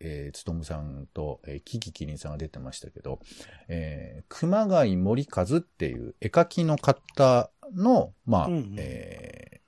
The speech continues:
Speaker 1: ー、モデルにした作品ですけど、あれも、
Speaker 2: うん。
Speaker 1: まあ、生涯うちから全然出なかったっていうふうなことでおなじみの、あの、森さんですけど。
Speaker 2: う-、宇宙だってね。うん。はい。
Speaker 1: まあ、森さんずっとあの、植物を眺めて、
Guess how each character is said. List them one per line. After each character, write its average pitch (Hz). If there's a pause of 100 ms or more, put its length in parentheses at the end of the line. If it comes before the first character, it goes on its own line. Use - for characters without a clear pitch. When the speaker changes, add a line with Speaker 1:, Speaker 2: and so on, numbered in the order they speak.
(160)
Speaker 1:
ー、 113
モ 110
デ 101
ル 92
に 92
し -
た 87
作 -
品 76
で 69
す -
け -
ど、 85 (400)
あ 180
れ 233
も、 220
Speaker 2:
う -
ん。 170
Speaker 1:
ま 170
あ、 -
生 240
涯 135
う 98
ち -
か 151
ら 143
全 160
然 151
出 185
な 175
か 90
っ -
た 80
っ 73
て 87
い -
う -
ふ 82
う -
な 78
こ -
と 73
で 76
お 78
な 101
じ 98
み 92
の、 90 (100)
あ 90
の、 73 (200)
森 101
さ 73
ん 69
で -
す -
け -
ど。 -
Speaker 2:
う-、 -
宇 -
宙 -
だ -
っ -
て -
ね。 165 (140)
う -
ん。 -
は 90
い。 - (140)
Speaker 1:
ま 190
あ、 -
森 202
さ 123
ん 95
ず 156
っ -
と 160
あ 151
の、 151
植 139
物 151
を 85
眺 110
め 76
て、 78